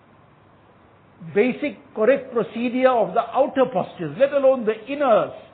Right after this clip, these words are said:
part of that salah, the ruh of that salah. The outer postures, how that should be performed, how is a person to make his ruku, how he must make his sajda, his qawma, his jalsa, the standing posture after ruku,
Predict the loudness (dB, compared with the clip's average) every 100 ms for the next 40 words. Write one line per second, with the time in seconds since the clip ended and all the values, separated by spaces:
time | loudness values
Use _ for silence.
0 | -6 0 0 0 -2 -2 -6 -6 -8 -6
1 | -4 -4 -4 -8 -12 -10 -12 -14 -20 -20
2 | _ _ _ _ _ _ _ _ _ _
3 | _ _ _ -10 -4 -2 -2 -2 -2 -4
4 | -2 -2 -2 -8 -16 -4 -2 0 -4 -6
5 | -8 -8 0 2 2 -2 -14 -18 -20 -20
6 | -20 _ -8 -2 -2 -2 -4 -6 -6 -6
7 | -6 -6 -6 -6 -6 -4 -4 -4 -8 -18
8 | -20 -16 -2 -2 0 -2 -2 -4 -4 -4
9 | -4 -2 2 2 0 -6 -14 -20 0 0
10 | 2 2 2 0 -4 -6 0 0 0 -2
11 | -2 -4 -14 -20 -20 -20 _ -12 -10 -4
12 | -4 -4 -6 -2 -4 -2 0 0 0 -4
13 | -4 -4 -6 -6